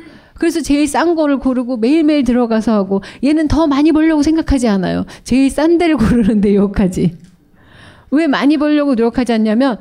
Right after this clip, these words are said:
알아요, 본인이. 게으르다란 걸. 근데 제일 잘하는 건 인터넷 쇼핑질이에요. 총각 때도 매일매일 택배 아저씨가 세네 명이 걔를 찾았어요. "누구시, 누구시, 누구시."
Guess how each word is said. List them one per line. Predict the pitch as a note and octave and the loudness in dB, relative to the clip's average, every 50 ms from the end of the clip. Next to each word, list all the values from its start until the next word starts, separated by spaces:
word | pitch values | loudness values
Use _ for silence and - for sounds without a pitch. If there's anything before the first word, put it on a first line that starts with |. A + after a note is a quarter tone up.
| - _ _ | -10 _ _
알아요, | - G#3+ D4+ F4 E4+ D#4 C4 | -4 -2 0 0 2 2 2
본인이. | A#3 C4 A#3 A3 A3 G3+ F3 E3 E3+ E3 - - - - _ _ _ _ _ _ _ _ _ - | 2 2 2 2 2 2 0 0 -2 -4 -8 -14 -20 -20 _ _ _ _ _ _ _ _ _ -2
게으르다란 | A#3 B3 A#3+ B3 A3 A3 G#3 F#3 F3 F3+ E3+ E3+ | 0 0 2 0 0 -2 -4 -4 -4 -4 -6 -6
걸. | D#3+ E3 E3+ - - - _ _ _ _ _ _ _ _ _ _ - - _ _ - _ | -6 -6 -8 -8 -10 -18 _ _ _ _ _ _ _ _ _ _ -20 -20 _ _ -8 _
근데 | - C#4+ C#4+ E4 | -4 -2 0 -2
제일 | - - D#4+ D4+ F#4+ F4 | -2 -2 -2 0 0 0
잘하는 | F4 D#4+ D4+ D4 C#4+ C#4 C#4 C4 | 0 0 0 2 2 2 2 0
건 | C#4 C#4 | 0 0
인터넷 | A#3+ C#4+ D4 D4+ - E4+ F4 D4+ D4 | 2 2 0 0 0 0 0 0 0
쇼핑질이에요. | C#4 D4 C#4 - - C#4 C4 A3 A3 F#3+ F#3 F3 F3 F3 F#3+ | -2 -4 -10 -2 0 0 0 2 0 -2 -2 -4 -4 -4 -2
총각 | - E4+ E4 D#4+ D#4+ D#4 D#4+ - | 0 0 0 0 0 -2 -2 -4
때도 | B3 A#3+ A#3 D4 C4+ G#3 | -4 -2 0 -2 -2 -2
매일매일 | - G#3+ C4 C#4+ E4 F4+ F#4 F4 F4 E4+ D#4+ D4+ | -2 0 0 2 2 2 2 0 0 -2 -2 -2
택배 | - - - - G4 F#4+ | -2 -4 -4 -2 -2 -2
아저씨가 | E4 D4+ C#4+ - - B3 B3+ | 0 0 -2 -2 -2 -2 0
세네 | B3 D4+ E4+ E4+ F4+ F4+ | 0 0 2 2 2 2
명이 | E4 E4 D4+ C#4+ C4+ | 2 0 0 0 -2
걔를 | - G3+ G#3 G#3 G#3 | -2 -2 -2 -2 -4
찾았어요. | - B3 C4+ - C4+ - - G3 E3 E3 E3 E3 - - _ _ _ _ _ _ - | -6 -8 -8 -8 -10 -10 -10 -12 -12 -12 -12 -14 -18 -20 _ _ _ _ _ _ -8
"누구시, | C#4 C4 D#4+ E4+ - F4 D#4 | -4 -2 -2 0 0 0 0
누구시, | C#4+ D4+ E4 - D4+ | 2 2 2 0 0
누구시." | A#3+ A#3+ C4 C4 C#4 - - A3 | -4 -4 -2 -2 -2 -2 0 -2